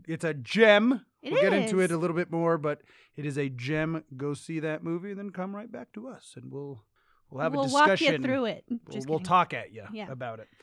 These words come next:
Speaker 1: Um, a little bit of point of order here. I would like to send another thank you to Edward for, uh, coming in and doing a little impromptu episode with me this week.
Speaker 2: Heck yeah, dude.
Speaker 1: For those of you who don't know, C M Punk has returned to the W W E. It's a big deal. If you're not a wrestling fan, you're like,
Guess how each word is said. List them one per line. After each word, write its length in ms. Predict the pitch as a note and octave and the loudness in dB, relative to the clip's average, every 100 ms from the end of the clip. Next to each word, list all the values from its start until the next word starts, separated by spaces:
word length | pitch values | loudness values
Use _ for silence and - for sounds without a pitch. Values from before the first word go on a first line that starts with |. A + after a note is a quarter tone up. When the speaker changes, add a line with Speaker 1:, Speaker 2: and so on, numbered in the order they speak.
| _ _ _ | _ _ _
Speaker 1:
Um, 480 | F3 F3+ F3 E3+ E3+ E3 | 0 2 2 0 -2 0
a 160 | E3+ | 2
little 240 | F3 G3+ G3 | 6 6 6
bit 160 | G3 | 6
of 60 | F#3 | 4
point 240 | F3+ F#3+ | 4 4
of 80 | F3+ | 4
order 240 | F3+ F3 D#3 | 2 2 0
here. 400 | A2 G#3 A#3 A#3 | 0 0 4 4
I 60 | |
would 100 | E3 | 4
like 160 | D#3+ D#3 | 2 -2
to 100 | C#3+ | -6
send 300 | - E3+ D#3+ | -4 -4 -2
another 420 | C#3+ D#3 F3 E3 | -2 -2 0 0
thank 340 | D3 E3 D#3 D#3 | -2 -4 -4 -8
you 100 | C#3 | -10
to 280 | - C3+ - | -6 -6 -2
Edward 540 | F#3 G#3 A#3 A#3+ G#3+ | -2 2 2 2 -2
for, 480 | - D3 D3 C#3 C3+ | -8 -4 -2 0 -2
uh, 200 | C3 C3 B2 | -4 -6 -6
coming 260 | E3+ D#3 | -4 -2
in 120 | D#3+ | -2
and 100 | D3+ | -2
doing 220 | D3 D3 C#3 | -2 -2 -2
a 20 | |
little 220 | C#3+ C#3+ | -4 -6
impromptu 840 | D3+ D3+ C#3+ D3+ C#3 - D3 C#3+ - - - - | -6 -6 -4 -6 -6 -6 -4 -4 -8 -20 -20 -12
episode 460 | D#3+ C#3+ - E3 D3 | -10 -8 -4 -2 -2
with 200 | D3 D3+ | -6 -6
me 160 | D3 C#3+ | -6 -4
this 360 | B2+ C#3 - | -4 -6 -8
week. 300 | D3 F3 F3 F3+ | -6 -4 -4 -4
Speaker 2:
Heck 200 | D#4+ C#4 | -4 -2
yeah, 220 | A#3+ G#3 | -2 -2
dude. 220 | A3 B3+ - _ _ _ _ _ - | -4 -6 -8 _ _ _ _ _ -4
Speaker 1:
For 100 | F#3 | 0
those 180 | F#3+ D#3+ | 0 0
of 80 | |
you 80 | E3+ | 0
who 60 | E3+ | 2
don't 200 | F3 E3+ | 2 4
know, 200 | G#3 A3 | 6 6
C 220 | - F#3 | 4 0
M 80 | E3+ | 2
Punk 180 | F3+ F3+ | 2 0
has 120 | C#3+ | -4
returned 340 | C#3 F3 F3+ E3 | -8 -6 -4 -6
to 80 | |
the 80 | C3+ | -6
W 300 | B2+ F3+ F3 | 0 0 2
W 280 | E3+ D#3+ D#3 - | -2 -2 -6 -4
E. 320 | B3 B3 B3 | 0 2 2
It's 200 | F#3+ E3 | 0 -2
a 60 | D#3+ | -2
big 280 | C3+ G#3 D3 | 2 0 2
deal. 220 | F3+ F3+ | 2 2
If 120 | D#3+ | 0
you're 80 | E3+ | 0
not 140 | G3 F3 | 2 2
a 40 | |
wrestling 280 | E3 D#3+ C#3+ | 0 -2 -6
fan, 280 | D3+ D3+ D3 | -4 -2 -2
you're 120 | C3+ | -2
like, 160 | B2+ | -4